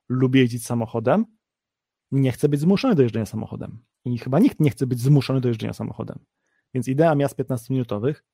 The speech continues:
jest super. Jeśli będziemy planowali nasze osiedla tak, żeby wszystkie rzeczy dało się załatwić w, w, w odległości półtora kilometrowego, piętnastominutowego spaceru,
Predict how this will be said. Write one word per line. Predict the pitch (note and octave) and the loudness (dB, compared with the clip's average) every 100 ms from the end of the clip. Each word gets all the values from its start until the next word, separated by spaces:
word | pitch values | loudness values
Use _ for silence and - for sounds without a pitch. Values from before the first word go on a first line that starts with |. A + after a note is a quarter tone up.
| _ | _
jest | A2 A2+ - | -12 -12 -12
super. | - E4 D#4+ A#2+ A2 A2 _ _ _ _ | -2 0 2 0 -2 -8 _ _ _ _
Jeśli | A#2+ | -4
będziemy | C3 C3+ D3+ | 0 2 2
planowali | D3 C#3 D3+ C#3 | 0 4 4 4
nasze | C3 C#3+ | 2 0
osiedla | C3 C#3+ B2 | 0 0 0
tak, | B2 B2+ | -2 -2
żeby | B2 | -4
wszystkie | A#2 D3+ C3 | -4 -2 -2
rzeczy | B2 | 0
dało | C3+ B2 A2+ | 0 2 0
się | |
załatwić | B2+ B2+ B2+ | -2 -2 -4
w, | A2+ - - | -12 -14 -18
w, | - _ _ _ _ | -18 _ _ _ _
w | - D3+ | -12 -8
odległości | B2 C3 D3 - B2+ | -2 2 2 2 -4
półtora | C#3 C#3+ C3+ | 0 2 2
kilometrowego, | C3 B2+ A#2+ C3 C3+ | 0 -2 0 -2 -2
piętnastominutowego | C3 C#3 C#3+ - C3+ B2+ B2+ | -2 -2 -2 -2 -6 -6 -4
spaceru, | C3+ - - A2+ C3 | -4 -4 -6 -4 -4